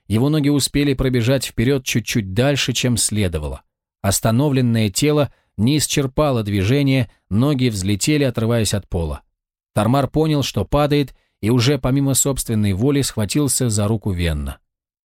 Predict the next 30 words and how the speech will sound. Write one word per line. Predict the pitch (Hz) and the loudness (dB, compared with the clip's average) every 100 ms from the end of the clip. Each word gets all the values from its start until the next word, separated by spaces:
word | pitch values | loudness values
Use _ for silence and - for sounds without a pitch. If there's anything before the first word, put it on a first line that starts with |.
| _ - | _ -4
И | 101 | -2
тот, | - 175 - _ _ - | 2 0 -2 _ _ -4
под | 113 98 | -2 0
дружно | 110 160 135 139 135 | 2 2 2 0 0
грянувший | 110 131 127 110 - | 0 0 0 -2 -4
хохот, | 95 185 - 151 - _ - | -4 -2 -2 -4 -6 _ -4
почти | 131 - 143 | -2 0 0
ласково | 143 120 147 147 - 135 | 2 2 2 0 0 -2
опустил | 127 123 - 147 127 | 0 0 0 0 2
его | 123 131 | 2 2
на | 143 139 | 2 2
пол, | 104 90 - - | 0 -4 -8 -2
усыпанный, | 127 - 139 135 117 113 110 | 0 2 0 2 2 2 2
как | 107 95 | 0 -2
было | 107 110 | 0 0
принято | 98 117 131 120 120 - | 0 2 2 2 -2 -2
у | |
сальвенов, | 104 - 92 107 127 123 - _ | -4 -2 0 2 2 0 -4 _
соломой. | - - 135 123 87 73 67 _ _ _ _ _ _ _ _ _ _ _ _ _ _ _ - | -6 -2 0 0 -2 -4 -10 _ _ _ _ _ _ _ _ _ _ _ _ _ _ _ -4
«Ты | 165 | -2
хороший | 180 180 170 147 | 2 2 2 0
противник», — | 135 139 - 165 120 95 | 0 -2 0 0 0 -2
сказал | - 107 95 92 | -2 -2 0 -2
он | 85 | 0
Тармару. | 95 85 80 69 67 _ _ _ | 0 0 -2 -4 -8 _ _ _
«Ты | - 131 | -2 0
дрался | 127 127 - 117 | 2 0 0 -2
честно | 123 113 - 104 | 0 -2 -2 -2
и | |
славно». | - 87 76 69 | -2 -2 -4 -6